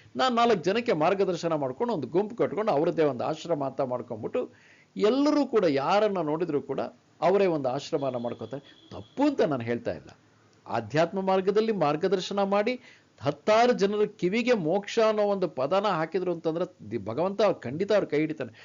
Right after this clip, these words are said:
ಅವರೊಂದು ವೇಳೆ ಯಾವುದೋ ಒಂದು ಹೆಣ್ಣಿನ ವ್ಯಾಮೋಹಕ್ಕೆ ಸಿಕ್ಕಿ ಜೀವನದಲ್ಲಿ ಭ್ರಷ್ಟರಾದರೂ ಕೂಡ ಭಗವಂತ ಅವರು ಯೋಗ ಭ್ರಷ್ಟರಾದರೂ ಕೂಡ ಅವರನ್ನ ಮತ್ತೆ ಪುನಃ ಮುಂದಿನ ಜನ್ಮದಲ್ಲಿ ಅವರಿಗೆ ಬೇಕಾದ ಎಲ್ಲ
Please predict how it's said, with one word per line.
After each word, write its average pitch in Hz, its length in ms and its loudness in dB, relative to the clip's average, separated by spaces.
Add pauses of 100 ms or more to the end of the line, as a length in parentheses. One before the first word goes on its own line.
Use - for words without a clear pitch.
(160)
ಅವರೊಂದು 127 340 -2
ವೇಳೆ 196 340 4
ಯಾವುದೋ 160 260 2
ಒಂದು 196 200 0
ಹೆಣ್ಣಿನ 180 420 -2
ವ್ಯಾಮೋಹಕ್ಕೆ 180 640 0
ಸಿಕ್ಕಿ 175 300 -6
ಜೀವನದಲ್ಲಿ 175 580 -2
ಭ್ರಷ್ಟರಾದರೂ 170 760 2
ಕೂಡ 220 260 2 (960)
ಭಗವಂತ 247 560 2
ಅವರು 190 180 4
ಯೋಗ 165 340 2
ಭ್ರಷ್ಟರಾದರೂ 214 680 2
ಕೂಡ 196 240 2
ಅವರನ್ನ 147 340 0
ಮತ್ತೆ 139 440 -2
ಪುನಃ 196 460 -2
ಮುಂದಿನ 185 600 -6
ಜನ್ಮದಲ್ಲಿ 165 500 0
ಅವರಿಗೆ 135 220 0
ಬೇಕಾದ 151 500 -2
ಎಲ್ಲ 143 340 -2